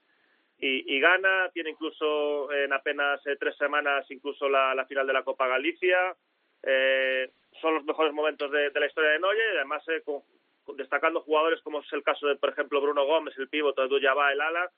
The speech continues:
que eran jugadores que ya estaban en el, en el ascenso y,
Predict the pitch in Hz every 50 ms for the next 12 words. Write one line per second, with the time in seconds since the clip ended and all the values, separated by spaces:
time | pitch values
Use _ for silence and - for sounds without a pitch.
0 | _ _ _ _ _ 143 147 143 - 147 156 156 - 151 156 151 - 165 151 143
1 | 131 131 123 120 117 113 113 110 107 107 - _ _ _ _ _ _ _ _ -
2 | 127 127 117 107 101 - _ 165 165 151 - - 113 104 101 104 110 107 107 107
3 | 110 107 107